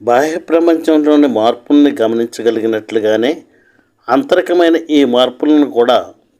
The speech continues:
గ్రహించగలిగిన శక్తి దానికదే కలుగుతుంది. కళ్ళు తెరిస్తే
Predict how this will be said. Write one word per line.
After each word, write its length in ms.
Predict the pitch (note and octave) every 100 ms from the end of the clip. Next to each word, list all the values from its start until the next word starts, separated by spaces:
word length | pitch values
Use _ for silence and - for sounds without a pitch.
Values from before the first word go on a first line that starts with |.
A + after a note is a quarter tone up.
| A#2+
గ్రహించగలిగిన 800 | G#2+ D3 D3+ D#3+ C#3+ C3 B2+ A#2
శక్తి 600 | - A2+ - B2+ F#2 - _ _ _ -
దానికదే 520 | B2+ A#2+ - G#2 B2
కలుగుతుంది. 680 | B2 G#2 G#2 G#2+ F#2 F2 - _ _ _ _ _ _ _ _ _ _ _ _ _ -
కళ్ళు 240 | D3 F3
తెరిస్తే 720 | G3+ D#3 D3+ - - D3 G2+